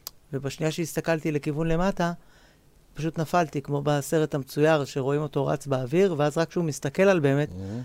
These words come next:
Speaker 1: אז הוא נופל, אותו דבר. זה מה שקרה לי. וגם כשהלכתי לשם, זה מין הישענות על מקום שלא על באמת יכול לתת לך מענה.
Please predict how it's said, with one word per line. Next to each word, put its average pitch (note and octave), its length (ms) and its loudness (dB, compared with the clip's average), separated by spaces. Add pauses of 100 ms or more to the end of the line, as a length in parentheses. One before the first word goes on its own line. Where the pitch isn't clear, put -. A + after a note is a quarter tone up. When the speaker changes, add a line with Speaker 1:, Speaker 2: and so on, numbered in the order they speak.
(160)
Speaker 1:
אז C3+ 140 -4
הוא C#3 80 0
נופל, G3 320 4
אותו F3 180 0
דבר. E3+ 240 0 (100)
זה D3 120 -8
מה D#3 100 -6
שקרה D3 460 -6
לי. A3 180 2 (1080)
וגם D#3 220 4
כשהלכתי G#3+ 520 4
לשם, D3+ 580 4 (1800)
זה D3 180 -2
מין G#3 160 4
הישענות G3+ 680 2
על D#3+ 120 2
מקום G3+ 400 2
שלא E3+ 560 2
על G3 60 4
באמת F3 360 0
יכול E3+ 220 0
לתת D#3+ 200 -2
לך - 100 -6
מענה. D3 320 2